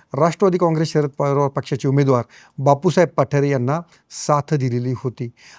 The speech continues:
आणि, अ, आता मात्र ते अजित पवार यांचे, अ, फलक, अ, लावत आहेत आणि त्यामुळं, अ, रेखा टिंगरे हे नक्की कोणत्या पक्षाकडनं उभ्या राहणार, याची देखील उत्सुकता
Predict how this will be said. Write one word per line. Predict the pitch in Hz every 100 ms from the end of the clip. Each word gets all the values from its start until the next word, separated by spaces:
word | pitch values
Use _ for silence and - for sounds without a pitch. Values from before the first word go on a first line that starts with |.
| -
आणि, | 160 190 196 - _ -
अ, | 147 151 165 170 - _ _
आता | - 147 233
मात्र | 214 196 190
ते | 180 208
अजित | - 151 190 -
पवार | 180 170
यांचे, | 151 135 160 170 - 131
अ, | 123 123 123
फलक, | 123 - 151 156 - _ _ -
अ, | 127
लावत | 127 131 131 139 139
आहेत | 113 107 _ _ - _ -
आणि | 156 185 202
त्यामुळं, | 196 208 226 220 196 220 - _ _ -
अ, | 151 156 160
रेखा | 160 208
टिंगरे | 202 196 196
हे | 185
नक्की | 180 202 196 202
कोणत्या | - 165 185
पक्षाकडनं | 170 - 180 160 165
उभ्या | 165 147 151
राहणार, | 143 127 120 _ _ _
याची | 143 143 180
देखील | 160 - 160
उत्सुकता | 139 - 127 156